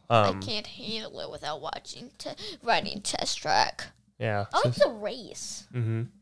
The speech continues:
Speaker 2: The race. Oh,
Speaker 1: Yeah.
Speaker 2: when we try to beat
Speaker 1: Yeah.
Speaker 2: each other's cars.
Speaker 1: <laughs> Yeah.
Speaker 2: I w-, who won last time?
Speaker 1: Um, I think you.
Speaker 2: I won last time.
Speaker 1: Yeah.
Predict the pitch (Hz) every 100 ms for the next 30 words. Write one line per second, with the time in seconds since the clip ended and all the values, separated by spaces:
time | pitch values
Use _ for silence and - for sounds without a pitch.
0 | _ _ 117 107 104 110 113 - - 113
1 | 110 113 104 104 107 120 107 95 101 107
2 | 117 110 131 113 113 - 123 123 123 254
3 | - 143 - - - 113 123 113 110 127
4 | 175 220 214 139 131 - 104 107 _ _
5 | _ _ _ 269 294 285 254 269 269 269
6 | 277 277 330 - - 196 196 - _ _
7 | - 117 113 117 120 131 127 123 185